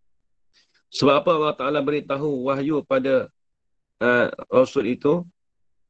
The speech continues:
Supaya beramal ia dengan dia, dengan hukum tadi. Eh, supaya beramal ia,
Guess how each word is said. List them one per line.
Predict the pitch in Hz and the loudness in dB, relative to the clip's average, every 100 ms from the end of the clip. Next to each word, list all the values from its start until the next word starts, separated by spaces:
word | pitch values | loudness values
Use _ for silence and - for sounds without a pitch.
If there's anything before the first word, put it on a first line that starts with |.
| _ _ _ _ _ - | _ _ _ _ _ -10
Supaya | - - 139 139 156 147 | -4 0 4 6 6 4
beramal | 139 - 131 135 151 160 143 | 2 0 0 0 0 0 0
ia | - 131 143 156 156 151 - _ _ _ _ _ _ _ _ _ _ _ _ _ _ _ _ | -2 0 2 2 2 -4 -12 _ _ _ _ _ _ _ _ _ _ _ _ _ _ _ _
dengan | 117 131 139 139 139 | 2 4 4 2 2
dia, | 143 | 2
dengan | 143 135 135 | 0 0 -2
hukum | 127 - 131 | -4 -4 -2
tadi. | 127 127 120 101 _ _ _ _ _ _ _ _ _ _ _ _ _ _ - | 0 0 -4 -10 _ _ _ _ _ _ _ _ _ _ _ _ _ _ -2
Eh, | 110 135 139 | 2 2 0
supaya | - - 135 147 | -4 2 4 4
beramal | 143 139 - 135 147 147 | 2 2 0 0 2 0
ia, | - 143 156 156 139 | 2 2 4 2 -2